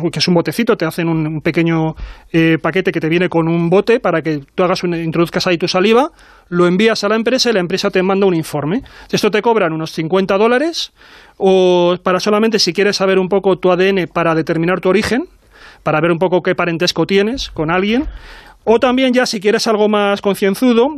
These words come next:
si quieres saber, por ejemplo, pues qué, qué riesgos de salud tienes, eh, qué, mm, qué, incluso qué dieta sería la más,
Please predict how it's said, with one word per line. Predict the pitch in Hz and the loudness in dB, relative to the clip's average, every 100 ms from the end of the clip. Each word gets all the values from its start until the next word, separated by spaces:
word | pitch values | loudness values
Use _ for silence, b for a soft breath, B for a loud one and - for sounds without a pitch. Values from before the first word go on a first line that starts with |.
| 202 | -12
si | 175 175 | -12 -6
quieres | 196 190 | -2 0
saber, | 196 180 | 0 0
por | 180 | -2
ejemplo, | 196 190 | -2 -2
pues | 170 170 - | -2 -2 -2
qué, | 170 | -2
qué | 180 | -2
riesgos | 175 175 160 165 | 0 0 0 -2
de | 165 | -2
salud | 165 185 | 0 -2
tienes, | - 202 202 202 196 170 | 0 2 2 0 0 0
eh, | 160 160 156 151 | 0 0 0 0
qué, | 180 170 | 0 0
mm, | 175 165 165 151 | 0 -2 -2 0
qué, | |
incluso | 175 180 175 | 0 0 0
qué | 175 190 | 0 0
dieta | 208 190 185 | 0 0 -2
sería | 180 175 185 | -2 -2 0
la | 175 | 0
más, | 185 180 - | -2 -2 -6